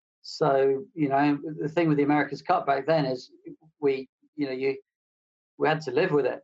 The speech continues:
And I had to carry that burden as it kind of all unfolded. Um, with hindsight, again, we probably got what we deserved. We were fifth or sixth out of whatever it was, nine or ten teams. Uh, I always joke that, uh, we won more races than Ben did in Bermuda, but I don't even know if that's true, but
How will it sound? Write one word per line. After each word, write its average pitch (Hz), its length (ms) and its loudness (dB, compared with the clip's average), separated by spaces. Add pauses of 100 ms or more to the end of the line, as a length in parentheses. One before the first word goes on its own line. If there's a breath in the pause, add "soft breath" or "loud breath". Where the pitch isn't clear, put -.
And 139 80 -2
I 147 140 2
had 143 160 0
to - 80 -20
carry 156 340 2
that 143 260 0
burden 147 400 2
as 139 200 2
it 139 200 -2
kind 147 240 2
of 131 80 2
all 143 460 2
unfolded. 139 680 0 (200)
Um, 131 400 0 (720)
with 135 140 2
hindsight, 147 580 2
again, 190 500 0
we 156 160 2
probably 147 340 2
got 160 160 4
what 170 160 4
we 175 100 4
deserved. 156 480 2
We 139 120 4
were 135 260 2
fifth 135 200 0
or 143 120 2
sixth 175 360 -2
out 147 140 2
of 135 220 0
whatever 143 300 2
it 139 120 2
was, 156 180 2
nine 143 240 2
or 143 80 2
ten 147 280 0
teams. 175 500 0 (580)
Uh, 143 300 2
I 170 140 4
always 139 260 2
joke 147 360 0
that, 143 240 2 (100)
uh, 143 100 4
we 143 140 2
won 147 200 4
more 147 200 4
races 139 340 0
than 139 160 0
Ben 151 220 2
did 143 140 2
in 139 120 0
Bermuda, 143 480 2
but 139 60 2
I 151 100 4
don't 170 140 2
even 131 160 0
know 131 100 2
if 131 80 -4
that's 135 200 0
true, 127 340 0
but 131 240 -2